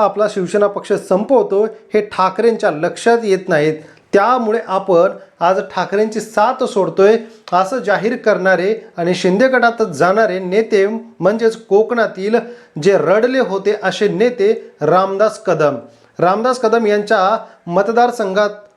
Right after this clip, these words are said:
मोठी फूट पडलेली आहे. मित्रांनो, कोकणातील माणूस हा शिवसेना आणि मातोश्री यांच्याशी एकनिष्ठ राहिलेला आहे. बाळासाहेब ठाकरेंनंतर उद्धव ठाकरे, आदित्य ठाकरे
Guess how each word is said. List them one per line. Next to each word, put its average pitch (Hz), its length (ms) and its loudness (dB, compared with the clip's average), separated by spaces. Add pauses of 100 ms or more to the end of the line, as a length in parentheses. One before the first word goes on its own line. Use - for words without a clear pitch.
(160)
मोठी 214 340 2
फूट 220 260 -2
पडलेली 185 400 0
आहे. 156 320 -4 (300)
मित्रांनो, 254 400 2
कोकणातील 240 640 0
माणूस 220 460 0
हा 233 100 2
शिवसेना 214 440 0
आणि 226 120 0
मातोश्री 208 580 -2
यांच्याशी 208 500 2
एकनिष्ठ 208 540 0
राहिलेला 202 400 0
आहे. 139 340 -4 (400)
बाळासाहेब 214 460 0
ठाकरेंनंतर 220 540 -2
उद्धव 180 340 2
ठाकरे, 226 340 -2
आदित्य 196 400 -2
ठाकरे 175 480 -4